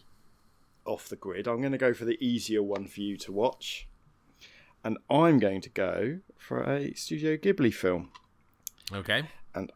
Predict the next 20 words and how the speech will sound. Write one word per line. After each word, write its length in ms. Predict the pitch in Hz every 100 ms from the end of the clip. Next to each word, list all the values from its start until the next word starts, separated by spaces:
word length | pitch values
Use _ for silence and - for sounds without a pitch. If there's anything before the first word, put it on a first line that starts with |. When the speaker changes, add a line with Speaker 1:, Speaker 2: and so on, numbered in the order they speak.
| _
Speaker 1:
I'm 260 | 147 180 139
gonna 160 | 95
go 240 | 95 101 107
for 340 | - 117 113 -
my 220 | 117 107
second 580 | - - 196 - 113 95
favourite 540 | 95 92 87 87 -
Studio 360 | - 101 90 87
Ghibli 340 | 90 85 82
film. 320 | - 87 131 - _ _ _
So 240 | - 107 98
I'm, 220 | 101 - - _ _ _ -
I'm 200 | 98 107
not 240 | 139 139
making 360 | 120 104 - 95
you 120 | 90
watch 240 | 90 - -
My 120 | 95
Neighbour 360 | 90 87 82
Totoro, 520 | 82 92 87 80 82